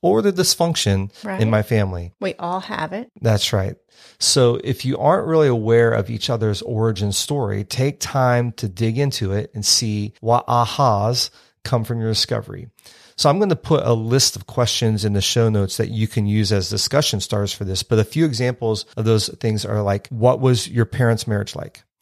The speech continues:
Speaker 1: How would your parents resolve conflicts or differences when you're growing up? How did they fight? How did they make up?
Speaker 2: Right. As you ask those questions, James, I lack the ability to even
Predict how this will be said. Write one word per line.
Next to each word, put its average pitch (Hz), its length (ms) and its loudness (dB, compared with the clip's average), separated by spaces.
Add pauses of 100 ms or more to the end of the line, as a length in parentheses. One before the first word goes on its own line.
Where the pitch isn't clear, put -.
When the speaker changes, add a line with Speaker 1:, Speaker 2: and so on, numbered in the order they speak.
(440)
Speaker 1:
How 131 340 2
would 123 520 0
your 113 100 2
parents 117 580 0
resolve 107 440 2
conflicts 110 800 -2 (300)
or 113 100 4
differences 104 800 0
when 113 340 -2
you're 104 160 4
growing 101 300 2
up? - 300 -2 (680)
How 139 260 2
did 131 360 0
they 110 100 4
fight? - 600 -2 (580)
How 117 220 2
did 110 160 2
they 110 120 4
make 110 340 2
up? - 300 -4
Speaker 2:
Right. 185 280 -2 (140)
As 196 220 0
you 208 100 0
ask 180 240 2
those 175 180 -4
questions, 165 500 -4
James, 147 440 -4 (180)
I 190 240 4
lack 175 300 -2
the 175 140 -2
ability 160 480 -2
to - 180 -6
even 170 300 -4